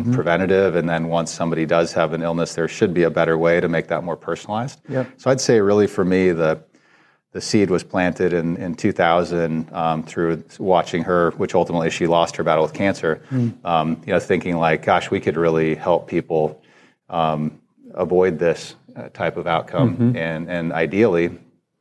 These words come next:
Speaker 2: make it so that people can live a lot longer and a lot healthier through a more
Speaker 1: Mm-hmm.
Speaker 2: proactive approach that's more tailored, you know, to
Speaker 1: Yep.
Speaker 2: your individual needs." And healthcare wasn't really ready, though, for that in
Speaker 1: Yeah.
Speaker 2: two thousand.
Speaker 1: Yeah.
Speaker 2: So, uh,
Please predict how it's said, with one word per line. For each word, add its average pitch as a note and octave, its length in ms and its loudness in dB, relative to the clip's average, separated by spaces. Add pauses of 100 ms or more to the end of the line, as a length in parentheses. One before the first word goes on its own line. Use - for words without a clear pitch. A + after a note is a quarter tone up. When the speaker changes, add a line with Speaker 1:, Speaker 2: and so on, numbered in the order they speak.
(260)
Speaker 2:
make G2+ 220 0
it F2 100 -4
so F2+ 180 -2
that E2+ 280 2 (300)
people G#2+ 220 0
can F2 200 -4
live F2+ 160 2
a F2 40 2
lot E2+ 240 2
longer F2+ 320 0
and F2 100 2
a - 20 -4
lot E2+ 200 0
healthier F2 540 -4
through B2 180 0
a - 40 -4
more E2+ 140 0
Speaker 1:
Mm-hmm. A2+ 160 -2
Speaker 2:
proactive E2 360 0
approach E2 440 -4
that's D#2 220 -6
more E2+ 140 -6
tailored, E2 500 -4 (200)
you - 40 -20
know, D#2+ 60 -10
to G2 100 -10
Speaker 1:
Yep. A2+ 100 2
Speaker 2:
your E2+ 100 0
individual E2 400 -8
needs." G2+ 300 0 (440)
And A2+ 120 0
healthcare B2+ 380 2
wasn't G#2 240 2
really F2+ 200 0
ready, F#2+ 320 4
though, E2 280 2
for - 220 -8
that D#2+ 320 0
in F2 120 -8
Speaker 1:
Yeah. A#2+ 120 0
Speaker 2:
two A2+ 60 2
thousand. D#2 420 -4 (180)
Speaker 1:
Yeah. B2 100 -2
Speaker 2:
So, E2+ 240 2 (500)
uh, F#2+ 40 -14